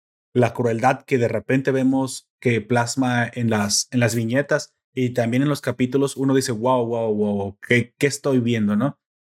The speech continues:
Es una historia bastante adulta, de repente oculta por protagonistas infantes, por lo cual también da como el morbo de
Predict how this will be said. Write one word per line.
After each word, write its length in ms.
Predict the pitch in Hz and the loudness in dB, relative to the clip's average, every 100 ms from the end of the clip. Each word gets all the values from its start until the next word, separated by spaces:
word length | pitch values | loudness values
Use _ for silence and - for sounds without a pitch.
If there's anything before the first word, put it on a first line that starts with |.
| _ | _
Es 160 | 135 131 | -2 0
una 100 | 151 | 0
historia 360 | 143 147 143 135 | 0 -2 0 0
bastante 500 | 123 - 139 143 143 | 0 0 -2 0 0
adulta, 340 | 139 139 143 | -2 -2 0
de 80 | 123 | 0
repente 400 | 110 - 120 123 | 0 -2 0 -2
oculta 500 | 120 135 127 123 123 | -2 -2 0 -2 -2
por 120 | 113 | -4
protagonistas 760 | - 101 104 104 110 - 113 - | -4 -2 0 2 0 0 -2 -2
infantes, 600 | 120 147 147 - 143 - _ _ _ | 0 2 2 2 -4 -6 _ _ _
por 140 | 339 | 0
lo 140 | 320 254 | 0 0
cual 280 | 139 120 120 | -2 -2 0
también 320 | 113 113 113 | 0 2 2
da 160 | 110 | 0
como 220 | - 127 113 | 0 0 2
el 100 | 104 | 2
morbo 320 | 107 117 113 | 2 0 0
de 280 | 104 101 | -2 -6